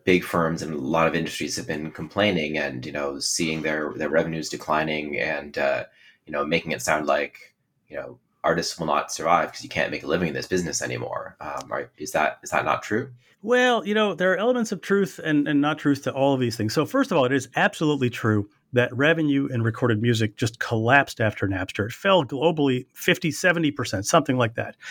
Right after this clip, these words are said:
Speaker 2: And, and it didn't really recover in any substantial way until about three years ago. And what happened about three years ago was the, the final,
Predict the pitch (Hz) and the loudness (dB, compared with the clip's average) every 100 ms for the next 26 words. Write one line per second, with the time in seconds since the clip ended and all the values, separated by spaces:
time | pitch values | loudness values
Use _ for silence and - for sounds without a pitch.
0 | - - - - 151 147 147 160 165 120 | -10 -10 -12 -8 0 2 2 2 0 2
1 | 233 285 - 139 226 233 120 123 147 175 | 2 2 2 0 2 2 0 0 2 4
2 | 131 117 127 127 127 117 107 139 135 135 | 2 0 0 2 0 -2 -2 -2 0 0
3 | 139 220 170 135 147 131 123 - 135 185 | 2 4 4 2 0 0 0 0 2 2
4 | 202 117 113 _ - - - - 151 165 | 0 -6 -10 _ -20 -20 -18 -4 0 2
5 | 190 196 180 160 151 - 151 208 208 135 | 4 2 2 0 0 2 4 6 4 2
6 | 127 131 131 127 - 127 120 113 - - | 2 4 2 2 2 0 0 -4 -4 0
7 | 139 175 151 135 | 2 4 2 0